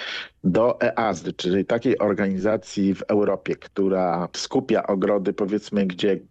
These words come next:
te kwestie dobrostanu w jakimś stopniu są kontrolowane. Jest to jakaś elita ogrodów.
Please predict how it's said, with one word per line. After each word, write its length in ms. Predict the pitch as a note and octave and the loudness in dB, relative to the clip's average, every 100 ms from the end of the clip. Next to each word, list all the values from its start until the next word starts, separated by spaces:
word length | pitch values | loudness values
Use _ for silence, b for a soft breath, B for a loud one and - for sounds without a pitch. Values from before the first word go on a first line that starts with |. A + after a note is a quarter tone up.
| _ | _
te 120 | - F#2+ | -4 -4
kwestie 400 | - A#2 - G2 | -2 -4 -2 -2
dobrostanu 680 | G2 F#2+ F#2 A2+ G#2+ F#2+ - | 0 0 0 -2 0 -2 -2
w 100 | - | -2
jakimś 380 | A#2+ C3+ B2+ A#2+ | 0 0 -6 -8
stopniu 560 | - A2 F#2 - D2+ - _ _ | -2 0 0 -4 -12 -14 _ _
są 500 | - - G#2+ G#2+ G#2 | -8 0 2 2 0
kontrolowane. 840 | - F#2+ G2+ G2 F#2+ F2+ D2 C#2+ C#2+ B B B B - | -2 -2 0 2 0 -2 -2 -6 -8 B B B B -4
Jest 320 | G2 G2 - | 0 0 2
to 80 | G#2 | 2
jakaś 540 | G#2+ A2 G#2 - - _ | 2 2 -2 -2 -8 _
elita 440 | G#2+ G#2+ A2 F2+ | 2 2 2 0
ogrodów. 640 | - F#2 F2+ - G2 G#2 | 0 0 -2 0 -2 -4